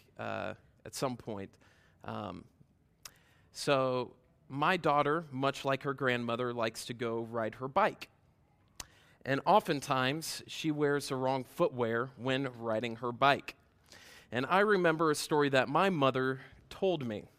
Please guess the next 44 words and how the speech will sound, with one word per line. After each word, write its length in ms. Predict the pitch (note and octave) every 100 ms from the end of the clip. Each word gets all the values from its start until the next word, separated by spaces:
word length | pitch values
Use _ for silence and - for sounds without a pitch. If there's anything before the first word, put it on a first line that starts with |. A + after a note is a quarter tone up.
| _ _ _ - - - - -
She 180 | -
said 220 | A#2 C3+ A#2+
one 240 | C3+ D#3
time 200 | - C3+
she 140 | B2+
was 140 | B2+ A#2
riding 320 | B2+ C3 C3+
her 140 | C3
bike 320 | A#2+ A#2+ A#2+ A#2+
in 120 | A#2
flip-flops 920 | - G3 G3+ - G2+ D2 - - - - _ _ _ _ _ _ _ -
and 320 | A#2 A#2 A#2
got 200 | A#2 A2+
her 140 | A#2 A#2
heel 300 | - D3+ A2+
cut 260 | - G#2+
in 80 | A#2+
the 100 | A2
chain. 440 | - F3+ C#3 - - _ _ _ _ _ _ _ _ -
And 220 | A2 A2
so 140 | -
it 80 | G#2+
got 200 | A2+ A2+
caught, 340 | - C#3 B2 B2
and 120 | A#2
it 100 | A2+
actually 520 | A2+ - A2+ A2 A2 - -
ended 220 | A#2 A2
up, 160 | G#2+ - _ _ _ _ _ -
it's 180 | F#2+ -
kinda 240 | - A2+
gruesome. 400 | A2+ C3 B2 A2
I 60 | A2+
don't 120 | A2+
wanna 120 | A2+
go 220 | A2+ A#2 A2+
there. 240 | A2 A2+
But 440 | - D3 D#3+ A#2 - - - - - - - _
I 140 | - F3+
tell 240 | G3 G#3+
this 220 | F#3+ E3
to 80 | -
my 160 | D3 C3
daughter 560 | B2+ G3 C#4+ D#3+ C#3+